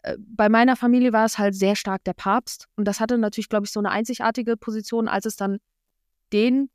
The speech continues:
polnischen Papst gab und es gibt nach dem polnischen Papst keine weiteren Päpste und du kannst immer noch Kalender von ihm kaufen. Und er ist ja,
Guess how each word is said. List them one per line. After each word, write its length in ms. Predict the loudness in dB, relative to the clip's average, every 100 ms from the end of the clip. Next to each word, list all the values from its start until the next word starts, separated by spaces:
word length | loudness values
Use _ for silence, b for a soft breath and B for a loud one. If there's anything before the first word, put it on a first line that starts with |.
| _
polnischen 480 | 0 0 0 -4
Papst 340 | -4 -2 -4 -2
gab 280 | -2 -2 -4 -4
und 140 | -2
es 100 | -2
gibt 300 | -4 -6 -10 _ _ _ _
nach 300 | -2 0 0
dem 140 | -4 -6
polnischen 380 | -2 -2 -4
Papst 260 | -6 -6 -6
keine 280 | -2 0 0
weiteren 340 | 0 -2 -4 -4
Päpste 360 | -2 -4 -4
und 100 | -4
du 80 | -4
kannst 300 | -6 -8 -6
immer 160 | -4 -2
noch 180 | -4
Kalender 440 | -4 -2 0 0 -2
von 160 | -4
ihm 180 | -6 -6
kaufen. 480 | -4 -4 -4 -10 -16 _ _ _ _
Und 140 | 2 4
er 140 | 4
ist 100 | 2
ja, 260 | 2 2